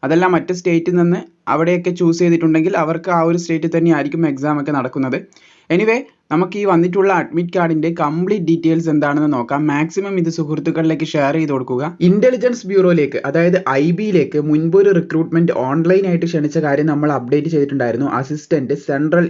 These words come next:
ഇന്റലിജൻസ് ഓഫീസർ ഗ്രേഡ് ടു-ലേക്കായിരുന്നു വിജ്ഞാപനം ക്ഷണിച്ചിട്ടുണ്ടായിരുന്നത്.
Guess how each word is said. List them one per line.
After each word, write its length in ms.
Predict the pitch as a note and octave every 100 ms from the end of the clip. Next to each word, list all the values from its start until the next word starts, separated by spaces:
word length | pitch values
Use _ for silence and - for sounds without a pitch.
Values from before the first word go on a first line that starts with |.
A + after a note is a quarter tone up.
| -
ഇന്റലിജൻസ് 580 | C#3+ D3 E3 D#3+ E3 -
ഓഫീസർ 560 | C3 C#3 D#3 D3+ D3+ D3+
ഗ്രേഡ് 420 | C#3 C3+ D3 E3 E3+
ടു-ലേക്കായിരുന്നു 680 | C#3+ E3 E3 E3 C#3+ C#3 C#3+
വിജ്ഞാപനം 540 | B2 B2 C3+ C#3 C#3+
ക്ഷണിച്ചിട്ടുണ്ടായിരുന്നത്. 840 | D3 C3+ B2+ B2 C#3 B2+ B2 B2